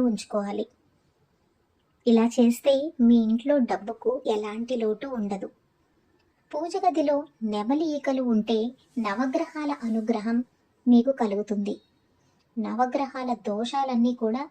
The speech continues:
తొలగిపోతాయి. ప్రతిరోజు భగవంతుడిని ఆరాధించిన తర్వాత నెమలి పింఛంతో గాలి విసరండి. దేవుడికి ఈ సేవ చేయడం ద్వారా ఆయన మీ కోరికలన్నిటినీ నెరవేరుస్తాడు. మీకు ఎలాంటి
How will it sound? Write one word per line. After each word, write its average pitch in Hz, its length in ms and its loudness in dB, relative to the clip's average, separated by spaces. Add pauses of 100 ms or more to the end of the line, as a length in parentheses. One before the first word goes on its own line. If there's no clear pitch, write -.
తొలగిపోతాయి. 202 640 -8 (720)
ప్రతిరోజు 277 760 -2 (180)
భగవంతుడిని 240 880 0 (380)
ఆరాధించిన 247 680 -4
తర్వాత 233 540 -8 (300)
నెమలి 214 420 -4
పింఛంతో 247 560 -2 (140)
గాలి 208 280 -6
విసరండి. 208 520 -8 (480)
దేవుడికి 233 720 0
ఈ 233 120 4
సేవ 214 280 -6 (160)
చేయడం 240 260 -4
ద్వారా 226 320 -2 (460)
ఆయన 240 260 0 (180)
మీ 240 100 4 (100)
కోరికలన్నిటినీ 247 1000 0
నెరవేరుస్తాడు. 208 680 -4 (1000)
మీకు 240 260 0
ఎలాంటి 233 680 0